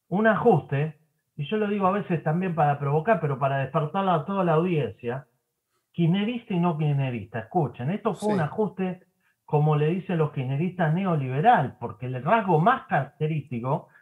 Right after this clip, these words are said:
Speaker 1: fue bajar los salarios reales
Speaker 2: Hmm.
Speaker 1: del sector privado productivo, del, sobre todo del sector público, y las jubilaciones en términos reales. Es decir, bajarles el poder adquisitivo,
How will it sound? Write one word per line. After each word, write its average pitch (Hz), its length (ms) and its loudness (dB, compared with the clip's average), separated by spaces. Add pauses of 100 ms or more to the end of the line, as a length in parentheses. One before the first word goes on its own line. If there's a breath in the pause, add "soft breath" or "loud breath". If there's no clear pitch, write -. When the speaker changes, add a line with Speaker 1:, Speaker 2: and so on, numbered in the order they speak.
(180 soft breath)
Speaker 1:
fue 202 120 0
bajar 202 320 4
los 180 200 2
salarios 175 480 2
reales 147 540 2 (520)
Speaker 2:
Hmm. 131 180 -12 (920)
Speaker 1:
del 156 200 2
sector 220 340 2
privado 156 680 2
productivo, 196 800 -2 (400)
del, 285 500 -4
sobre 156 260 4
todo 240 240 4
del 226 220 4
sector 180 380 -4
público, 156 720 0 (580)
y 214 220 2
las 190 180 2
jubilaciones 185 960 0
en 131 140 -4
términos 139 440 -2
reales. 123 540 0 (340)
Es 139 120 -2
decir, 175 160 -2
bajarles 208 560 4
el 143 120 2
poder 165 280 0
adquisitivo, 190 800 -2